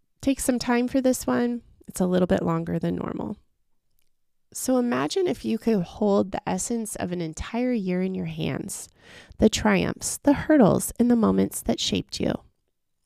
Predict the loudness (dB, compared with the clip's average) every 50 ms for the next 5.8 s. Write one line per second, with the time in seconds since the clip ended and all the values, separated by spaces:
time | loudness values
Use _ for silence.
0 | _ _ _ -20 -20 -20 -20 -20 -20 _ _ _ _ _ -14 -4 0 0 0 0
1 | -2 -4 0 2 2 2 2 2 -2 -4 -6 -6 -10 -12 -14 -18 _ _ _ _
2 | _ _ _ _ _ -14 -8 -4 -2 -2 -2 -2 -2 -2 0 0 0 0 0 2
3 | 2 2 2 2 0 0 -2 -2 -2 0 -2 -2 -4 -6 -10 -10 -6 -6 -6 -6
4 | -4 -2 2 4 4 4 4 4 4 2 2 2 0 -2 0 0 0 0 0 -2
5 | -6 -8 -10 -10 -10 -10 -10 -10 -12 -12 -12 -14 -12 -14 -16 -18